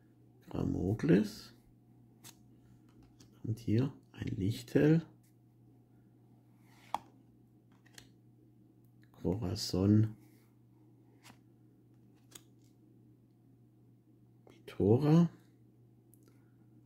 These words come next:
Was haben wir da? Ein Galar. Ugnatol.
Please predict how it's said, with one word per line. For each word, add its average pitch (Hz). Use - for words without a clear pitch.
Was -
haben 98
wir 98
da? 107
Ein 101
Galar. 87
Ugnatol. 98